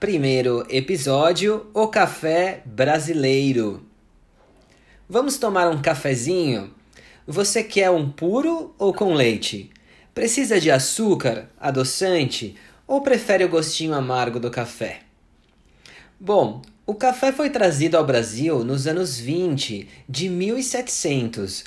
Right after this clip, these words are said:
a pedido do governador da região norte do Brasil, chamada, na época,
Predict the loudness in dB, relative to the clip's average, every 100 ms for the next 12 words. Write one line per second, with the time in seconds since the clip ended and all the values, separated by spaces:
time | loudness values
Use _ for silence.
0 | -18 -10 -6 -4 -4 -2 -2 0 0 2
1 | 2 2 0 0 0 2 2 2 0 -2
2 | 0 0 0 0 -2 -2 0 0 0 -4
3 | -6 -4 -2 -2 -4 -2 0 -2 -4 -8
4 | -6 -4 -2 -2 -2 -4 -4 -6 -6 -4
5 | -2 -2 -2 -4 -4 -2 -2